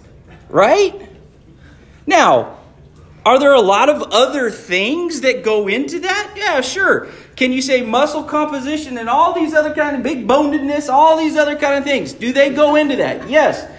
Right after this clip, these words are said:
But one of the things that I have been for the rest, for the almost all of my life, is I've banked myself on the fact that I'm big boned. Well, that works for a little bit. Okay?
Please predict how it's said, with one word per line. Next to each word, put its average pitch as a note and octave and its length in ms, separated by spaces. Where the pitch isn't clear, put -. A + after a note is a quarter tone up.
But A#3+ 180
one C#4 140
of D#4 60
the D#4 120
things C4+ 340
that B3 140
I B3 160
have C4 320
been C4 400
for G3+ 120
the G3 120
rest, A#3 360
for G#3+ 160
the G3+ 100
almost A#3 540
all C4 260
of A3+ 60
my D4+ 200
life, A3+ 360
is G3+ 140
I've B3+ 240
banked D#4 260
myself A3 480
on A3 100
the A3 80
fact B3+ 280
that B3+ 80
I'm C#4 180
big C#4+ 220
boned. C#4 480
Well, D4 220
that C#4+ 220
works C#4 260
for B3+ 160
a B3+ 60
little A#3+ 280
bit. C#3 420
Okay? A3 520